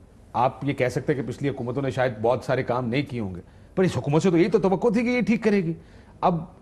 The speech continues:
अगर एक आदमी को इंसाफ थाने में नहीं मिलता और उसको आपने आदत डाल दी है पैसे देकर एफ़आईआर कराने की, जाली एफ़आईआर कराने की, लोगों को दबाने की,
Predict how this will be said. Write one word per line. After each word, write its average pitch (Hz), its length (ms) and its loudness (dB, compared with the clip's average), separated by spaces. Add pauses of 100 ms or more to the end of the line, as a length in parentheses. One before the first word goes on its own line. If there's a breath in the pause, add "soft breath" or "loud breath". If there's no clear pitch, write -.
(100)
अगर 139 220 2
एक 170 140 4
आदमी 139 240 2
को 180 100 0
इंसाफ 131 440 -2 (480)
थाने 135 180 2
में 175 120 2
नहीं 185 140 2
मिलता 117 460 -2 (300 soft breath)
और 190 80 2
उसको 196 140 2
आपने 190 320 4
आदत 147 340 4
डाल 170 240 6
दी 180 140 2
है 190 80 4
पैसे 180 360 0
देकर 175 340 2 (600)
एफ़आईआर 160 460 4
कराने 156 300 2
की, 156 180 0
जाली 170 300 4
एफ़आईआर 160 420 4
कराने 151 300 2
की, 160 140 2
लोगों 165 280 2
को 165 100 2
दबाने 156 360 2
की, 151 300 -2